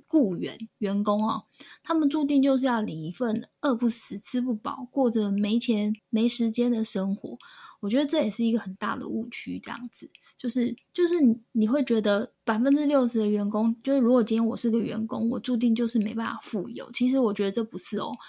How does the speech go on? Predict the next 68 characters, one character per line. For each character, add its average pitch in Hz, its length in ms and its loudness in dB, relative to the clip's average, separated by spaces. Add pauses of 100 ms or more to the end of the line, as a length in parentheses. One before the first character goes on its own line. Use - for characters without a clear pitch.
(180)
其 226 120 -2
实 254 140 -2
是 269 200 -2
有 - 140 -2
机 185 220 -6
会 214 180 -4
富 196 280 -8
有 - 240 -12
的。 208 80 -20
那 311 120 2
是 320 160 -2
因 320 200 0
为 277 180 2
啊， 226 180 -2 (540)
为 359 80 2
什 233 100 2
么 190 120 0
会 226 120 2
这 254 60 2
样 233 200 2
说？ 233 180 -2
是 254 100 0
因 262 80 6
为 262 80 4
其 - 340 -14
实 269 60 2
我 285 160 6
觉 208 120 2
得 202 80 -4
大 214 200 -2
部 226 100 -4
分 233 240 -2
人 - 140 -4
并 240 180 2
没 208 80 4
有 - 180 -4
真 233 200 2
的 226 100 4
很 208 220 -4
认 214 200 2
识 208 240 -2
自 196 220 -10
己。 - 160 -14 (100)
就 294 140 -2
是 302 60 -2
说 294 220 0 (380)
我 240 120 4
有 262 60 6
一 285 40 4
个 339 80 6
很 254 280 4
重 262 200 4
要 233 120 4
的 214 60 0
观 220 260 0
念， 226 160 4
就 220 120 2
是 233 300 -2
不 233 140 0
论 285 280 4
你 196 140 2
的 202 140 -4
收 233 260 0
入 240 160 4
是 247 140 2
来 220 260 -6
自 240 180 0
于 190 240 -4